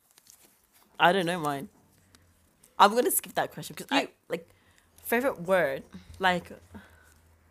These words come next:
Speaker 2: Like something that you can always fall back on. Like something that, like, when you say that word, like, it's like, okay, like, I know. Like, it could be love. It could be
Speaker 1: Oh,
Speaker 2: trust. It could
Speaker 1: okay.
Speaker 2: be, yeah.
Speaker 1: Okay, I get what you mean. Okay.
Speaker 2: Yeah.
Speaker 1: Um. Oh, okay. Yes, I got it. I got it.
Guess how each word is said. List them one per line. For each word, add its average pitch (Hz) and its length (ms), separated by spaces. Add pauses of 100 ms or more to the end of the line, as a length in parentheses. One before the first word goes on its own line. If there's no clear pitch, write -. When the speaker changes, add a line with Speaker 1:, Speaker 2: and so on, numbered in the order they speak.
Speaker 2:
Like 214 200
something 226 400
that 185 200
you 185 120
can 190 140
always 185 300
fall 190 100
back 160 300
on. 147 240
Like 156 160
something 175 380
that, 170 260 (160)
like, 156 260
when 175 220
you 196 80
say 185 240
that 165 180
word, 170 380
like, 165 140
it's 160 100
like, - 120
okay, - 280 (580)
like, 156 240
I 151 80
know. 143 160 (320)
Like, 165 80
it 175 80
could 175 100
be 170 120
love. 151 460
It - 120
could 170 140
be 156 120
Speaker 1:
Oh, 160 120
Speaker 2:
trust. 151 260
It 156 80
could - 80
Speaker 1:
okay. - 60 (260)
Speaker 2:
be, - 80
yeah. - 60
Speaker 1:
Okay, 135 80
I 139 60
get 185 100
what 143 160
you - 80
mean. - 180
Okay. - 40
Speaker 2:
Yeah. 156 220 (760)
Speaker 1:
Um. 160 540 (1800)
Oh, 160 240
okay. 151 320
Yes, - 340
I 151 60
got 147 160
it. 135 60
I 139 80
got 143 120
it. - 80